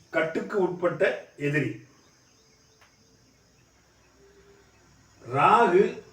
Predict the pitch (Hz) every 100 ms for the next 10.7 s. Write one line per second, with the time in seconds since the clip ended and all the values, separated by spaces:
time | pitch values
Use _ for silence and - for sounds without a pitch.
0 | - - - - - 98 - - - -
1 | 175 185 226 - - - 135 170 220 196
2 | 180 151 156 175 170 160 147 143 143 143
3 | 123 - - _ _ _ _ _ _ _
4 | _ _ - 190 208 208 226 - - 156
5 | 147 208 185 170 160 147 139 - - -
6 | _ _ _ _ _ _ _ _ _ _
7 | _ - 170 151 127 - - _ _ _
8 | _ _ _ _ _ _ _ _ _ _
9 | _ _ _ _ _ _ _ 156 151 170
10 | 175 214 214 220 220 196 180